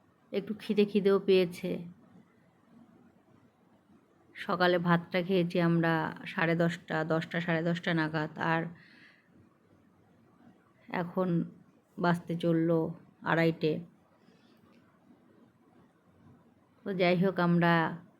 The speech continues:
টুকিটাকি দোকানপাটের পাশ দিয়ে বাইরে বেরিয়ে এলাম। বাইরে এসে খাবার দাবার খাবো, বাইরে লাইনে আর, ভিতরে লাইনে আর যাবো না, বাইরে একটা হোটেল থেকে খেয়ে নেব। তো আমি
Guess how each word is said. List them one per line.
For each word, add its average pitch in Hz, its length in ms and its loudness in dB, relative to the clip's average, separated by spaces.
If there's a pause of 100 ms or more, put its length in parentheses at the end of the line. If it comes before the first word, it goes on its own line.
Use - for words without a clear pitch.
(480)
টুকিটাকি 180 440 0
দোকানপাটের 175 760 2
পাশ 165 240 4
দিয়ে 180 460 0 (720)
বাইরে 175 440 4
বেরিয়ে 170 420 4
এলাম। 175 300 2
বাইরে 160 340 4
এসে 175 220 -2
খাবার 165 380 -2
দাবার 175 260 2
খাবো, 175 380 0
বাইরে 156 360 0
লাইনে 156 420 2
আর, 165 80 0 (560)
ভিতরে 175 360 2
লাইনে 156 380 2
আর 170 60 2
যাবো 170 340 0
না, 165 240 -2 (540)
বাইরে 160 300 0
একটা 170 260 -2
হোটেল 170 280 0
থেকে 175 240 -2
খেয়ে 170 260 -2
নেব। 170 320 0 (2250)
তো 202 100 -2
আমি 180 500 2